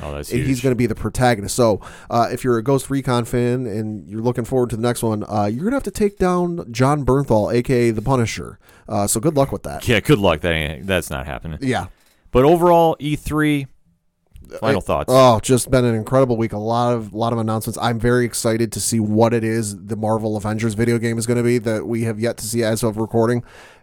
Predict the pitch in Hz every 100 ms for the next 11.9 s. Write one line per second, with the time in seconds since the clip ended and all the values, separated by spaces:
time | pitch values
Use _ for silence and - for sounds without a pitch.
0 | - 113 123 127 131 131 131 127 117 120
1 | 113 117 110 113 110 113 110 107 113 107
2 | 113 117 107 104 _ _ _ 101 110 113
3 | - - 110 - 110 113 - 110 113 95
4 | 98 113 123 127 113 113 104 98 92 101
5 | 120 - 123 117 110 107 104 104 113 123
6 | - 113 107 104 107 98 98 113 101 104
7 | 104 98 92 82 - 76 71 - 64 76
8 | _ _ _ 107 113 117 139 139 123 135
9 | 123 127 110 85 117 151 143 - 127 127
10 | 120 104 123 123 110 107 107 110 107 101
11 | 104 98 - 104 98 - 104 101 104